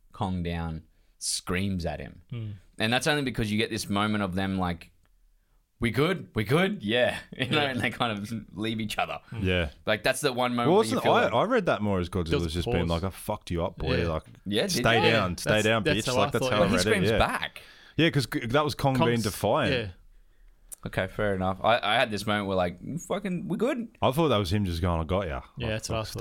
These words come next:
Speaker 3: "Stay down."
Speaker 1: Fair enough.
Speaker 3: Yeah.
Speaker 2: He's too powerful, man.
Speaker 1: Yeah. Okay.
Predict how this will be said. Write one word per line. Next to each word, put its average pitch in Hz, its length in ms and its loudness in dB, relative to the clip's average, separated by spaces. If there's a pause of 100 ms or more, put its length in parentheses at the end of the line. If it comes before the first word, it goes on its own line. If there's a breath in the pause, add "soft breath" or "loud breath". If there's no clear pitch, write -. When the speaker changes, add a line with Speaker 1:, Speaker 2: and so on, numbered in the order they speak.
Speaker 3:
"Stay 82 60 0
down." 80 260 -2
Speaker 1:
Fair 95 160 -2
enough. 82 200 -4
Speaker 3:
Yeah. 76 40 -4
Speaker 2:
He's - 240 -4
too - 220 -6
powerful, 110 400 -6
man. 101 140 -10 (200)
Speaker 1:
Yeah. 82 240 -6 (320)
Okay. 143 300 -2